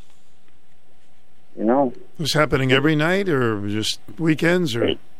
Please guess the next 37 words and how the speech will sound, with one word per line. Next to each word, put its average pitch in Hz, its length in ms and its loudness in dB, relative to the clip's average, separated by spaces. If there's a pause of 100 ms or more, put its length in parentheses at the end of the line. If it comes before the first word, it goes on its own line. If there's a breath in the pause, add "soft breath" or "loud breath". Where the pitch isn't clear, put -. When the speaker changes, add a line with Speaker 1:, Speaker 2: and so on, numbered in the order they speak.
(220)
Speaker 1:
no, 185 460 6
it's 139 220 4
been 160 200 4
happening 156 680 4
a 110 100 6
lot 117 500 4
lately. 85 720 0
Speaker 2:
Mm-hmm. 123 340 0 (880)
Speaker 1:
I - 60 4
don't 139 180 6
know. 113 300 4 (440)
It, 120 180 4
it, 139 180 4 (180)
this 160 200 4
is, 226 80 -2 (600)
this 165 200 4
has 143 160 -8
gotta 135 220 4
come 120 260 2
to 110 140 8
a - 160 -2
cease 98 260 2 (160)
in 107 120 4
the - 180 2
end. 101 240 4 (340)
And 113 140 6
I'm 110 160 8
afraid 165 400 6
to 156 80 2
call 143 240 6
the 131 100 6
police 120 440 4
officers 101 800 4
because 107 380 4
then 120 220 6
they 120 60 4
might 113 320 4